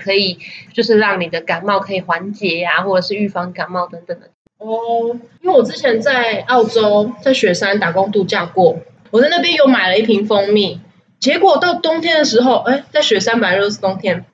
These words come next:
Speaker 2: 它这个真的都是结晶的，一开始我还以为坏掉了，然后因为那个蜂蜜罐上面有那个老板，老板的电话，我就打过去问说，哎，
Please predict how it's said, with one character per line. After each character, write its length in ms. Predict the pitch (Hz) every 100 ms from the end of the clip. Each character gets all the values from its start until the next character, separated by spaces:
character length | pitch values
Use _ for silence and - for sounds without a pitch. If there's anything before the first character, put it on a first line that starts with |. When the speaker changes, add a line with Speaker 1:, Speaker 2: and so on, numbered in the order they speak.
| -
Speaker 2:
它 120 | 339
这 160 | 381 381
个 280 | 320 - -
真 140 | 359
的 120 | 349
都 140 | 247 311
是 120 | 349
结 360 | - 247 233 220
晶 280 | 240 262
的， 120 | 269 214
一 60 |
开 160 | 269 320
始 140 | 269
我 80 | 220
还 160 | 214 233
以 60 |
为 100 | 202
坏 300 | 202 269 233
掉 340 | 214 233 190 151
了， 180 | 107 - _ _
然 120 | - 240
后 60 |
因 60 | 311
为 60 | 320
那 80 | 320
个 120 | 254
蜂 180 | - 262
蜜 120 | 269
罐 200 | 262 247
上 140 | 254
面 100 | 240
有 140 | 208 180
那 140 | 214
个 100 | 196
老 160 | 175 175
板， 280 | 190 180 - -
老 140 | 190
板 160 | 196 180
的 100 | 165
电 260 | 202 180
话， 180 | 170 190
我 60 | 180
就 80 | 240
打 240 | - 185
过 140 | 214
去 100 | 220
问 260 | 233 226 208
说， 160 | 208 214
哎， 280 | 294 247